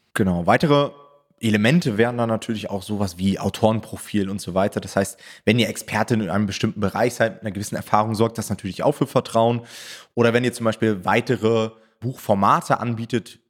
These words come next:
nicht nur irgendwie ein E-Book für fünf Euro, sondern auch noch das Taschenbuch, ein Hardcover, eine Spiralbindung, das Hörbuch und so weiter, wirkt einfach als Gesamtpaket dann deutlich professioneller. Und wenn ihr das macht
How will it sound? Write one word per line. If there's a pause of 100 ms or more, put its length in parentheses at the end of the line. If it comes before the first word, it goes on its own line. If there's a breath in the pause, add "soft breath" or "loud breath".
nicht
nur
irgendwie
ein
E-Book
für
fünf
Euro,
sondern
auch
noch (180 loud breath)
das
Taschenbuch,
ein
Hardcover,
eine
Spiralbindung, (240 loud breath)
das
Hörbuch
und
so
weiter,
wirkt
einfach
als
Gesamtpaket
dann
deutlich
professioneller. (880 loud breath)
Und
wenn
ihr
das
macht